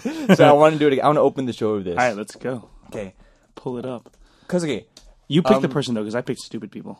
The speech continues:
Speaker 1: Okay, here's the thing. Um, I picked someone last time,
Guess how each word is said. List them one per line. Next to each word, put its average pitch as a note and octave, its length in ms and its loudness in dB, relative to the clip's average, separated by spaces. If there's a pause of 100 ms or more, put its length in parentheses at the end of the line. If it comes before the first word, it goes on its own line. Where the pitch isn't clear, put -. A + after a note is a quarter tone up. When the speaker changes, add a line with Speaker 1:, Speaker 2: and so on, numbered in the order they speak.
Speaker 1:
Okay, A#2+ 260 -4
here's D#3+ 200 -6
the D#3 80 -12
thing. G#2+ 300 -4 (1080)
Um, B2+ 400 0 (120)
I C3+ 80 -6
picked - 380 -10
someone C3+ 340 -4
last G2 300 -6
time, G2 400 -8